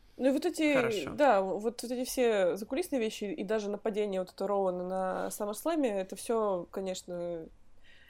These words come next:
Speaker 1: нехорошо. Понятно, что в данном случае Бадди Мерфи — это скорее шестеренка в этом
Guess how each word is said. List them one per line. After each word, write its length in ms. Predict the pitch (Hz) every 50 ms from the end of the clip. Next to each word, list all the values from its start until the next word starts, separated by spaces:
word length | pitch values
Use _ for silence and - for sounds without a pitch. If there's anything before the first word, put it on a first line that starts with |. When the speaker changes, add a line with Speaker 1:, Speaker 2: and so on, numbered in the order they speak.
| - - -
Speaker 1:
нехорошо. 460 | 208 196 - 214 220 214 - - -
Понятно, 300 | - 226 240 370 370 381
что 260 | 339 - - 262 247 233
в 160 | 202 190 190
данном 240 | 202 262 294 277 262
случае 260 | - 247 - - 214
Бадди 200 | 214 214 208 214
Мерфи — 260 | 240 269 277 - 240
это 100 | 202 -
скорее 380 | 190 - - 220 226 208 208 196
шестеренка 560 | - - 202 - - 262 254 233 208 - - 196
в 40 |
этом 400 | 202 190 - 185 208 202 180 202